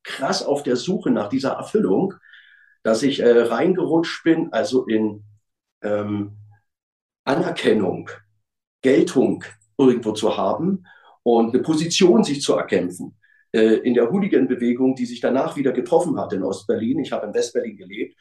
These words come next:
und bin, äh, immer nach Ostberlin gefahren. Da war die Szene eben doch viel härter als in Westberlin. Und, ähm, man kannte sich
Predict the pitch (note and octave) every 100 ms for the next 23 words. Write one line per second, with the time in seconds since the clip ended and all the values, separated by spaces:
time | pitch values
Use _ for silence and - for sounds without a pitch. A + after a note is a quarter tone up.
0 | - - G#2+ A2 A2 - _ _ - A2+
1 | - B2+ A2+ - C#3 - A#2 A2+ G2+ F#2+
2 | G2 A2 B2+ F3+ - _ - A2+ A2+ A2+
3 | A#2 A2 - C#3 D3 C3 A2 A2+ A#2 A#2+
4 | - - - _ - E3 C3 B2+ B2 C3+
5 | C#3+ A2 A2 G#2+ A2 B2 - F2+ G2 E3
6 | F#3 - - _ - B2 A#2 A2+ A2 A2+
7 | A2 - A#2 A#2+ C3+ F3 D3+ D#3 F3 -
8 | -